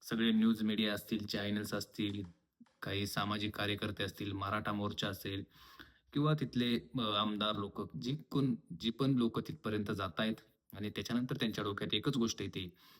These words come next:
की आरोपींना कसल्याही प्रकारे, कुठल्याही परिस्थितीत शिक्षा ही झालीच पाहिजे. कारण इतका निर्घृण खून, त्यांचं पोस्टमॉर्टमचा रिपोर्ट बघितला तर त्याच्यामध्ये इतक्या काही गोष्टी सांगितल्यात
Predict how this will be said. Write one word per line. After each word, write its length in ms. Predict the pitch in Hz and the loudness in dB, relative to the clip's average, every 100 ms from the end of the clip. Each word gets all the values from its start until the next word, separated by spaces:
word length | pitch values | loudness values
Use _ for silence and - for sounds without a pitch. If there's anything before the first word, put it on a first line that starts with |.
| _ | _
की 100 | 120 | 0
आरोपींना 480 | 107 110 110 117 113 | 2 2 2 4 4
कसल्याही 480 | - - - 117 151 | 0 -8 -4 0 0
प्रकारे, 520 | 156 - 98 98 90 - _ _ _ | -2 -6 -6 -8 -10 -16 _ _ _
कुठल्याही 600 | - - 123 135 123 170 | -18 -6 0 2 4 2
परिस्थितीत 600 | - 131 113 - 117 123 - _ _ - | 2 2 2 0 0 0 0 _ _ -6
शिक्षा 360 | - 117 - 113 | -4 -2 -2 -2
ही 200 | 107 104 | -4 -4
झालीच 420 | 101 90 117 - | -4 -2 -2 -2
पाहिजे. 360 | 104 107 113 117 _ _ _ _ | -4 -2 -4 -6 _ _ _ _
कारण 180 | 104 104 | -6 -4
इतका 320 | 104 - 107 | -6 -4 -2
निर्घृण 560 | 98 101 104 110 147 147 | -2 -2 2 6 8 6
खून, 320 | 120 98 90 | 2 -4 -4
त्यांचं 320 | 92 98 110 | -6 -6 -6
पोस्टमॉर्टमचा 840 | - 98 - 117 110 110 110 113 104 | -4 -6 0 0 0 -2 -2 -2 -4
रिपोर्ट 320 | 101 107 95 | -2 -4 -2
बघितला 440 | 98 117 117 92 90 - - - | -2 -2 -2 -4 -6 -18 -20 -12
तर 40 | |
त्याच्यामध्ये 460 | 101 110 113 113 120 - | -8 -6 -2 -2 -2 -4
इतक्या 280 | 117 - 151 | -6 -4 2
काही 180 | 135 | 4
गोष्टी 300 | 123 113 - | 4 2 2
सांगितल्यात 480 | 110 104 101 98 104 | -2 0 -2 -2 -6